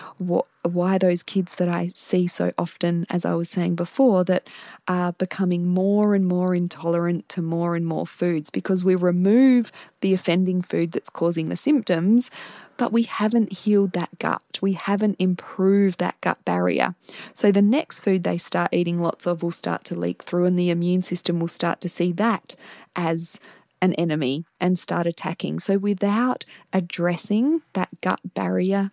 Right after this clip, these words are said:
issue, we're not going to make any progress. Um, we're just going to need to keep on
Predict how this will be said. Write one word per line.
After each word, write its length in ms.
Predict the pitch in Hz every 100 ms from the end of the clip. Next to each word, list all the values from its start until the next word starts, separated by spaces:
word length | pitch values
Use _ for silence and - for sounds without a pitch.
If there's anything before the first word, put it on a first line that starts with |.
| _
issue, 500 | - 196 - 254 370 - - - - -
we're 180 | - 202
not 320 | 196 190 -
going 320 | - 185 185 180
to 120 | -
make 260 | 175 175 -
any 160 | 175
progress. 720 | 170 - - 175 - 156 - - - - -
Um, 160 | 180
we're 80 | 180
just 200 | 175 -
going 200 | 190 185
to 100 | 180
need 200 | 180 175
to 60 | 170
keep 440 | - 190 190 -
on 260 | 190 185